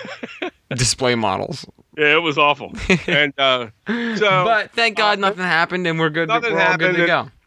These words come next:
Speaker 2: and I went upstairs. There, we were all
Speaker 1: And
Speaker 2: in the
Speaker 1: Art was
Speaker 2: lobby.
Speaker 1: cool about it.
Speaker 2: Eh,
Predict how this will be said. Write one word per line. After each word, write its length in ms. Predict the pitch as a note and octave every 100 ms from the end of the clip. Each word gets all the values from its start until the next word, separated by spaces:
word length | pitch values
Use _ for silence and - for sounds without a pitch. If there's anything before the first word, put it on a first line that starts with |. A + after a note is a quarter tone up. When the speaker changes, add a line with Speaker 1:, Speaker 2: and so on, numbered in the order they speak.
| _ G3+
Speaker 2:
and 100 | G#3
I 240 | F#3 F3+
went 140 | F3
upstairs. 460 | F3+ - E3+ E3 D3+
There, 180 | D#3+ D#3+
we 80 | D#3+ D#3
were 120 | D#3+
all 80 | E3+
Speaker 1:
And 80 |
Speaker 2:
in 40 | F3
the 40 |
Speaker 1:
Art 80 | F3+
was 140 | D3 D3
Speaker 2:
lobby. 120 | D3
Speaker 1:
cool 160 | C#3+
about 280 | B2 B2+ B2+
it. 160 | C3 - _ _ _ _ -
Speaker 2:
Eh, 300 | F3 E3+